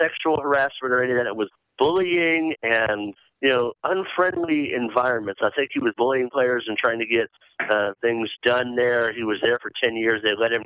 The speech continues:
go. And speaking of Portland, Damian Lillard issued a statement yesterday, or last night, I guess, out there that said he would love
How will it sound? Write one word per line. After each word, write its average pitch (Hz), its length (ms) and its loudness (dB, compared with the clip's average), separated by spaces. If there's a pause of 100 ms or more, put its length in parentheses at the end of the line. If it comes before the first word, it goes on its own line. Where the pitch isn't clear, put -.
go. 117 360 2 (260)
And 120 240 2 (300)
speaking 220 400 0
of 202 80 0
Portland, 180 500 0 (240)
Damian 208 460 2
Lillard 196 480 0
issued 147 340 0
a 180 60 2 (100)
statement 120 420 -2 (100)
yesterday, 104 640 0 (120)
or 95 220 0 (240)
last 107 240 0
night, 101 240 2
I 101 60 -2
guess, 104 180 -4 (120)
out 107 160 0
there 107 160 0
that 104 140 -4 (240)
said 123 340 2 (440)
he 151 140 0
would 180 220 2
love 113 380 0